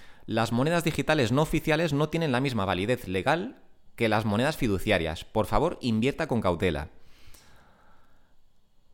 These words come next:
Vale, algunos elogiaron que se permitiera, que se permitiera mencionar las criptomonedas en los medios de comunicación estatales, entre ellos el consejero delegado de Binance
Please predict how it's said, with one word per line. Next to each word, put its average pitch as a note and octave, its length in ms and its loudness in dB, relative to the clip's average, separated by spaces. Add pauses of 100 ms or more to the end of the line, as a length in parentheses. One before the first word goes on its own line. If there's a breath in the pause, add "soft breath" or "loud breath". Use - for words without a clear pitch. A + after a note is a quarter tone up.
(920)
Vale, G2+ 300 0
algunos D#3+ 360 2
elogiaron E3+ 420 2
que C#3 100 0
se A2+ 120 0
permitiera, A2+ 680 -2
que G#2+ 140 -6
se G#2+ 120 -4
permitiera G#2+ 560 0
mencionar A2+ 460 0
las C#3 120 0
criptomonedas B2+ 560 -2
en B2 60 -2
los G#2 140 0
medios C#3+ 520 -2 (360)
de G#2+ 160 0
comunicación G#2 520 -2
estatales, E2+ 680 -2 (440 soft breath)
entre G#2+ 340 0
ellos G3+ 320 -4
el A2 160 0
consejero G#2+ 500 0
delegado A#2 380 4
de F2+ 80 2
Binance D#3 560 0